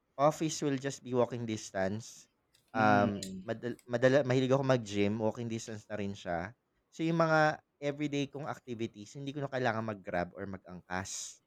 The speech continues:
Speaker 1: Hindi ko na
Speaker 2: Hmm,
Speaker 1: kailangan
Speaker 2: makaka-save
Speaker 1: mag-commute
Speaker 2: ka,
Speaker 1: kasi
Speaker 2: mm.
Speaker 1: makaka-save naman ako sa part na yun. Tsaka alam mo yun, parang B G C, inisip ko naman mag-level up naman, ganyan.
Speaker 2: Yeah, yeah.
Speaker 1: And
Speaker 2: I mean,
Speaker 1: parang
Speaker 2: makaka-save ka sa time, mm.
Speaker 1: ah, time, which is very important.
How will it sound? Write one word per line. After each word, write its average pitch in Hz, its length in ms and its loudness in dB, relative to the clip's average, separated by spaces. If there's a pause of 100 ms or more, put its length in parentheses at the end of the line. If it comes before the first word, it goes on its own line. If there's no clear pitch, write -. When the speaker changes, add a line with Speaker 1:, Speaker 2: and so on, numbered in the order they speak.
(280)
Speaker 1:
Hindi 120 120 -2
ko - 40 -
na 113 60 0
Speaker 2:
Hmm, 110 60 4
Speaker 1:
kailangan 104 200 4
Speaker 2:
makaka-save 92 460 -2
Speaker 1:
mag-commute - 80 -12
Speaker 2:
ka, 110 140 -4
Speaker 1:
kasi 113 260 -4
Speaker 2:
mm. 113 480 -8 (320)
Speaker 1:
makaka-save 139 500 0 (120)
naman 117 260 0
ako 113 140 -4
sa 110 200 -8
part 101 200 -6
na 98 160 -6
yun. 107 80 -10
Tsaka 147 280 -2
alam 175 160 4
mo 170 80 2
yun, 120 360 2 (840)
parang 147 420 4
B 127 140 -2
G 123 180 -8
C, - 100 -10 (500)
inisip 127 300 -10
ko 123 80 -2
naman 117 260 -2
mag-level 110 440 4
up - 160 -4
naman, 139 360 0
ganyan. 123 480 -8 (300)
Speaker 2:
Yeah, 123 200 -2
yeah. 110 260 2
Speaker 1:
And 135 100 -4
Speaker 2:
I 147 40 2
mean, 143 140 8
Speaker 1:
parang - 20 6
Speaker 2:
makaka-save 143 560 4
ka - 80 2
sa - 160 0
time, 113 320 0
mm. 101 300 -14 (760)
Speaker 1:
ah, 110 260 4
time, 107 560 0
which 98 160 -14
is 107 120 -16
very 104 240 4
important. 95 500 -4